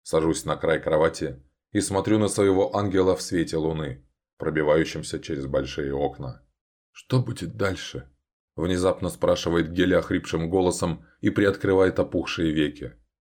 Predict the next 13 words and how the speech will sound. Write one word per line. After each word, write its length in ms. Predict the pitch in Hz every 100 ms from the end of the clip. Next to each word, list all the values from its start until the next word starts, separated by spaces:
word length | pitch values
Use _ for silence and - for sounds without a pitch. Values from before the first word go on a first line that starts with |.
| _ _ _
Смотрит 640 | - 98 95 82 82 82
так, 300 | - 98 - _ _ _
что 220 | - - 107
хочется 440 | 110 - 95 107
попросить 520 | - 87 95 - 101
ее 140 | 101 92
снова 380 | - 98 95
злиться 420 | 85 90 98 - 92
на 80 |
меня 420 | 92 92 92 87 - _
и 120 | -
выкрикивать 680 | 104 101 113 104 113 101 -
проклятия, 800 | 104 98 90 80 73 65 62